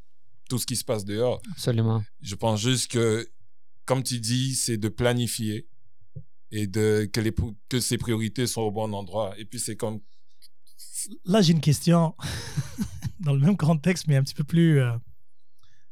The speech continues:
Speaker 3: simpliste.
Speaker 1: Vas-y.
Speaker 3: So, on est quatre hommes sur
Speaker 2: Mhm.
Speaker 3: une table.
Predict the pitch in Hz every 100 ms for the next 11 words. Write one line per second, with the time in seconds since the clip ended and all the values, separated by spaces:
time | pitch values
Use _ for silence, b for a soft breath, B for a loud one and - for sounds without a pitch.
0 | - - - - 156 165 170 - - -
1 | - - 98 98 95 - - - - -
2 | 143 131 127 - 156 139 135 147 208 -
3 | - 127 123 98 110